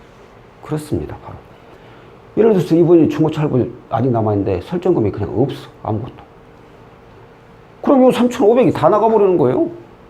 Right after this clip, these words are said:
설정이 하나도 없기 때문에 사고가, 만약에 이 채무자가 사고가 낸다 하더라도 이 사람들이 선순위가 돼요. 이 사람들이 먼저 걸어놨으니까.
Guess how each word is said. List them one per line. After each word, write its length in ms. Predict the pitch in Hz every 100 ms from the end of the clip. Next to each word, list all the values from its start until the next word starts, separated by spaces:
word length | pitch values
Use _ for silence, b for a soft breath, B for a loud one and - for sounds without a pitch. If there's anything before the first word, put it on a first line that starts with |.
| - - - - - - - - - B B B
설정이 340 | - 262 285
하나도 360 | 226 247 262 240
없기 180 | - -
때문에 480 | 196 190 208 151 - B B B
사고가, 540 | - - 262 269 196 - - - _
만약에 400 | 175 220 202 185
이 80 | 190
채무자가 380 | 214 240 190 170
사고가 320 | 160 226 202
낸다 260 | 175 170 147
하더라도 540 | 151 139 143 120 90 - - - - - - - -
이 180 | - 226
사람들이 480 | 262 247 240 202 202
선순위가 480 | - 247 - 220 165
돼요. 140 | 107
이 100 | 92
사람들이 640 | 160 220 190 175 208 - - -
먼저 280 | - 170 139
걸어놨으니까. 760 | - 131 165 147 - 95 92